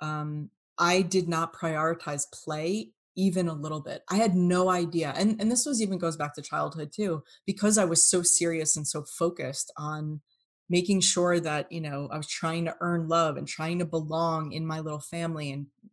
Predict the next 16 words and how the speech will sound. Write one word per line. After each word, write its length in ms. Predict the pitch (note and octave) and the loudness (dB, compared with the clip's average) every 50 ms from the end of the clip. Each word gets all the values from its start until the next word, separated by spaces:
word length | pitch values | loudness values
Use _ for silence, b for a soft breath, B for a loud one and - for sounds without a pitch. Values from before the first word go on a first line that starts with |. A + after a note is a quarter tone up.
| _ - _ - | _ -20 _ -8
not 220 | D#3 D#3+ E3 E3+ | -4 -2 -2 0
understanding 480 | F3 E3+ E3 D#3 - - E3 E3 D#3 D#3 | -2 -2 -2 -4 -2 -2 -4 -4 -4 -4
why 120 | D3+ D#3 | -4 -4
my 120 | D#3+ D#3+ | -4 -4
mother 280 | D#3 D#3 D#3 D#3+ D#3+ D#3+ | -6 -4 -4 -2 -2 -4
didn't 220 | D#3 D#3+ D#3 D3 C#3+ | -4 -6 -8 -8 -6
love 240 | C#3+ D#3+ E3+ D#3 D3 | -4 -2 -4 -4 -6
me 160 | - D3 C#3 C#3+ | -10 -10 -8 -8
or 160 | C#3+ D3 C#3 C#3+ | -8 -10 -10 -12
what, 120 | C#3+ - _ | -16 -10 _
what 140 | D#3 E3 E3 | -4 -2 -2
was 200 | E3 D3 - _ _ _ _ | -2 -4 -4 _ _ _ _
broken 420 | - D#3+ F3 F3+ F#3+ F#3+ F3 D#3+ D3+ | -4 0 2 2 2 0 -2 -4 -4
or 80 | D3 | -6
damaged 520 | D3 C3+ D#3 C#3+ D#3 F#3 G3 F#3+ D#3+ - - | -6 -6 -4 -4 -2 -2 -2 -2 -2 -4 -6
about 220 | - D3 C#3+ - | -4 -2 -2 -2